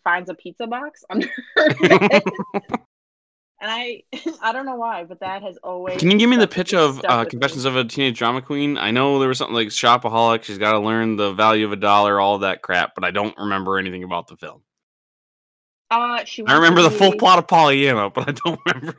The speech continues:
Speaker 2: the Confessions of a Teenage Drama Queen.
Speaker 1: She wants to be an actress. Um, she wants to see the band or whatever, and then she ends up,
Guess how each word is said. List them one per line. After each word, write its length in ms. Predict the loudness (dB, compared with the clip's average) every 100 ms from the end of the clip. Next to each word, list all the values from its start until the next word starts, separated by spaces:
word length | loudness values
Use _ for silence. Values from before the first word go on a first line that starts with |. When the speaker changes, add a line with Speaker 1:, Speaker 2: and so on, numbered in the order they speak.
| -8 _
Speaker 2:
the 80 | -20
Confessions 540 | -18 -8 -8 -6 -12
of 100 | -10
a 60 | -8
Teenage 360 | -4 -4 -4
Drama 280 | -2 -2 -4
Queen. 200 | _ -16 _ -20 _ -16
Speaker 1:
She 400 | -12 -6 -4 -2
wants 380 | -2 -4 -8 -10
to 100 | -8
be 280 | -4 -4 -4
an 80 | -6
actress. 880 | -8 -8 _ -10 -10 -8 -12 _ _
Um, 580 | -12 -10 -10 -14 -16 -20 _ _ _
she 140 | -12 -8
wants 340 | -8 -10 -12
to 400 | -10 -6 -6 -6 -8
see 400 | -6 -6 -6 -8
the 80 | -8
band 420 | -8 -8 -10 -8
or 80 | -6
whatever, 340 | -4 -4 -6
and 140 | -6
then 120 | -8 -10
she 180 | -10
ends 260 | -10 -10 -6
up, 260 | -4 -4